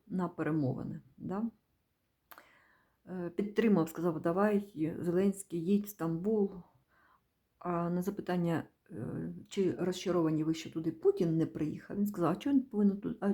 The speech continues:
а чому він повинен туди їхати? Я ж не приїхав, да? Я ж туди не поїхав, і його там не мало бути». Ну, якщо Трамп знав, що він туди не приїде, а значить, не приїде і, ем, з-, цей, е,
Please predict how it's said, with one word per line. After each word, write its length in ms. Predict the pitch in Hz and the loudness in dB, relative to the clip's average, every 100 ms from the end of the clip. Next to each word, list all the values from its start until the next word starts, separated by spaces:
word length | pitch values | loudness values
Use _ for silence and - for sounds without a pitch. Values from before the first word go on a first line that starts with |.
| 202 | -2
а 60 | 180 | -10
чому 340 | - 202 285 | -8 2 4
він 160 | 208 185 | 4 4
повинен 520 | 170 190 247 202 170 | 2 6 8 6 2
туди 460 | - 190 202 185 185 | -2 4 6 6 2
їхати? 500 | 175 202 202 - 160 | 0 0 0 -4 0
Я 240 | 180 170 | 4 2
ж 180 | - - | 2 -4
не 80 | 156 | -4
приїхав, 680 | - 160 202 349 - - - | -2 -4 0 0 -2 -14 -8
да? 240 | 175 - - | -6 -4 -4
Я 160 | 170 | -6
ж 120 | - - | -6 -10
туди 200 | 151 - | -8 -6
не 120 | 139 | -6
поїхав, 600 | - 165 269 320 - - - - - - | -4 0 0 0 -4 -14 -16 -20 -20 -10
і 120 | 208 349 | 0 2
його 360 | 330 208 285 | 6 8 6
там 220 | 190 170 | 4 2
не 80 | 170 | 2
мало 340 | 170 202 208 170 | 2 4 4 2
бути». 420 | 170 156 - 120 - - - | 2 -2 -2 -10 -12 -14 4
Ну, 80 | 285 | 6
якщо 300 | 262 - 339 | 6 6 2
Трамп 340 | 349 294 269 | 6 6 6
знав, 420 | 202 180 165 160 | 4 2 2 2
що 160 | - 170 | 0 -2
він 100 | 175 | -2
туди 240 | 170 165 | -2 0
не 340 | 160 170 214 226 | 2 6 8 6
приїде, 560 | - 156 151 143 127 - - - | 2 -4 -4 -6 -8 -10 -14 -6
а 80 | - | 0
значить, 380 | 240 233 202 202 | 4 4 2 6
не 120 | 208 | 6
приїде 580 | 208 220 202 196 151 - - | 8 8 6 4 2 -2 -2
і, 280 | 190 160 - _ _ _ _ - | 0 0 -2 _ _ _ _ -8
ем, 580 | 147 143 147 151 156 - _ _ _ - | -6 -4 -4 -6 -8 -10 _ _ _ -18
з-, 180 | 113 127 | -10 -10
цей, 360 | - 127 98 | -6 -4 -4
е, 220 | - 131 | -6 -8